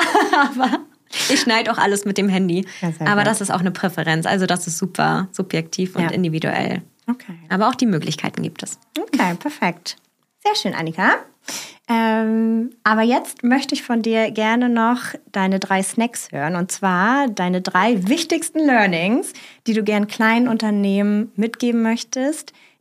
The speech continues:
Speaker 2: die überlegen, mit TikTok zu starten.
Speaker 1: Seid mutig.
Speaker 2: Mhm.
Speaker 1: Probiert euch aus. Test and learn. Ähm, verinnerlicht dieses Prinzip einfach und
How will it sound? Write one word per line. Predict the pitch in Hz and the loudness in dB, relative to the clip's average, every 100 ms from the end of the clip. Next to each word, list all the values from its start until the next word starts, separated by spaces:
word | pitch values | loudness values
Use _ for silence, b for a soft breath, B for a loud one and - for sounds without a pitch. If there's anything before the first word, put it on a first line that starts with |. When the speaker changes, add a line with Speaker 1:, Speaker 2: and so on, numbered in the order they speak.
| - | -2
Speaker 2:
die | 208 233 277 349 - _ | 0 2 2 0 -6 _
überlegen, | 214 190 180 180 185 | -4 0 0 0 -2
mit | 170 | -4
TikTok | - 170 - 165 | -8 -8 -12 -12
zu | - | -8
starten. | 190 - 131 127 - - 170 _ _ _ _ _ _ _ _ _ _ _ _ 208 | -8 -6 -6 -8 -12 -16 -16 _ _ _ _ _ _ _ _ _ _ _ _ -2
Speaker 1:
Seid | 202 | 0
mutig. | 196 165 190 - - _ _ | 0 0 0 -2 -6 _ _
Speaker 2:
Mhm. | 165 196 240 - | -6 -4 -10 -10
Speaker 1:
Probiert | 202 220 269 269 | -6 0 0 0
euch | 240 - | -2 0
aus. | 208 208 220 - _ _ _ | 2 2 0 -4 _ _ _
Test | 247 240 - | -2 -2 0
and | 208 | -4
learn. | 196 190 190 190 196 | 0 2 4 2 0
Ähm, | 196 190 185 180 185 - - _ - - _ _ - - _ _ _ _ _ | 0 0 2 2 0 -4 -12 _ -20 -20 _ _ -20 -20 _ _ _ _ _
verinnerlicht | 226 247 254 240 240 | 0 2 4 2 0
dieses | 226 220 - | 0 -2 -2
Prinzip | - 196 - 233 - | -2 -2 0 -2 -2
einfach | - 185 - 190 208 | -4 -4 -2 -2 -2
und | 190 190 196 | -2 0 0